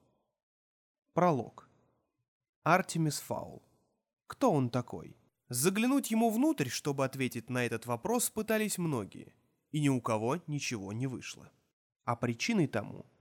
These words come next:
необыкновенный ум Артемиса, щелкающий любые задачи, как орешки. Артемис Фаул обвел вокруг пальца величайших светил медицинской науки –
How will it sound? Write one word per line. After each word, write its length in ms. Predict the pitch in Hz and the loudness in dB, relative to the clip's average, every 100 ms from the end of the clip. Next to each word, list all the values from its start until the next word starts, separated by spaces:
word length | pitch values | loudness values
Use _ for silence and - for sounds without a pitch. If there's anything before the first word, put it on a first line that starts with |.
| _ _ _ _ | _ _ _ _
необыкновенный 960 | 127 165 185 196 196 208 240 214 208 - | 4 4 6 4 4 4 4 4 2 2
ум 260 | 180 123 - | 2 2 0
Артемиса, 640 | 117 - - - - - - | -2 -2 -8 -12 -12 -14 -12
щелкающий 800 | - 185 190 175 165 156 - 135 | -4 2 2 2 0 0 0 2
любые 400 | 127 156 147 123 | 4 4 4 4
задачи, 480 | 120 131 196 - 156 | 4 2 0 -2 -4
как 260 | - 151 | -4 -4
орешки. 560 | - 135 98 - - - _ _ _ _ _ _ _ _ _ | -2 -2 -4 -8 -14 -20 _ _ _ _ _ _ _ _ _
Артемис 540 | - 135 131 127 113 - | 2 2 2 -2 -2 -2
Фаул 420 | - 175 127 98 _ - - | 0 2 2 -2 _ -10 0
обвел 440 | 139 139 190 196 | 0 2 4 4
вокруг 360 | 160 - 151 - | 4 0 -4 -2
пальца 360 | 208 202 - | 0 0 0
величайших 680 | 151 139 147 - 220 196 185 | 0 2 2 2 0 0 -4
светил 400 | - 160 151 170 | -2 -2 0 0
медицинской 680 | 151 147 143 139 139 127 135 | 4 4 2 0 -2 -2 -2
науки – 540 | 131 123 82 - 76 | 2 2 0 -6 -12